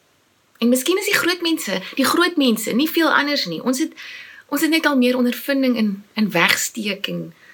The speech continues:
doodvee en begrawe en smile and wave en sê, "Fine, fine." Ek sien nou net, kyk hoe sit ek hier met nat hare en 'n halwe bril in November.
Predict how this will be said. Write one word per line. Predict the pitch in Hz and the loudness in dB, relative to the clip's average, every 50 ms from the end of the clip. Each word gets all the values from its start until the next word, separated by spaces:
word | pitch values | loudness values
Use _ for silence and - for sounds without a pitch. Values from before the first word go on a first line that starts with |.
| - _ _ | -20 _ _
doodvee | - 180 214 208 226 226 220 - - - - 214 202 190 | -2 0 2 4 4 2 2 -4 -8 -8 -6 -4 -2 -2
en | 185 180 175 170 175 | -2 -2 -4 -4 -6
begrawe | 175 175 - - - 202 196 185 185 185 185 190 180 | -6 -4 -4 -2 0 0 0 2 0 -2 -2 -4 -6
en | 175 175 175 170 - 185 160 - 165 170 - - - - - - - _ _ _ _ _ _ _ _ | -4 -4 -6 -6 -8 -10 -12 -14 -16 -16 -18 -20 -20 -20 -20 -20 -20 _ _ _ _ _ _ _ _
smile | - - - 190 185 180 180 180 180 | -16 -10 -4 -2 0 0 2 2 2
and | 180 165 147 | 0 2 2
wave | 151 160 156 165 160 165 | 2 2 2 2 -2 -4
en | 156 | -10
sê, | - - - 175 170 | -8 -6 -6 -6 -6
"Fine, | - - - 370 453 480 440 359 285 254 214 190 196 202 202 - - _ _ | -6 -4 -2 -2 0 0 0 2 2 2 2 0 -2 -6 -8 -10 -14 _ _
fine." | _ - - 330 330 320 - 247 208 185 185 185 185 185 - _ _ _ _ _ _ _ _ _ _ _ _ _ _ _ _ _ _ _ _ _ _ _ _ _ _ _ _ _ | _ -12 -8 -6 -6 -4 -4 -4 -4 -4 -6 -6 -8 -10 -14 _ _ _ _ _ _ _ _ _ _ _ _ _ _ _ _ _ _ _ _ _ _ _ _ _ _ _ _ _
Ek | _ 196 185 - _ _ _ | _ -18 -18 -18 _ _ _
sien | - - 202 190 | -12 -8 -4 -4
nou | 180 175 | -2 -2
net, | 170 165 160 | -2 -4 -4
kyk | 165 - 190 - | -4 -6 -4 -4
hoe | 202 185 | -4 -4
sit | - 190 180 185 | -2 -2 -2 -2
ek | 190 175 - | -2 -4 -2
hier | - 170 170 | -2 0 0
met | 165 165 165 - - - - - - _ _ _ | 0 -2 -4 -6 -16 -20 -20 -20 -20 _ _ _
nat | 180 180 185 196 185 | 2 2 2 2 2
hare | 180 170 175 180 190 196 | 0 0 0 2 2 2
en | 190 185 185 | 0 2 0
'n | 180 170 | 0 0
halwe | 165 170 180 190 208 180 | 0 -2 0 0 0 0
bril | 190 214 277 277 214 - 139 156 - _ _ | 2 2 2 2 0 -2 -6 -10 -18 _ _
in | - 233 | -2 -2
November. | 226 247 233 - 311 302 330 214 - - - | -2 -2 -2 -4 -6 -2 -2 -4 -4 -4 -10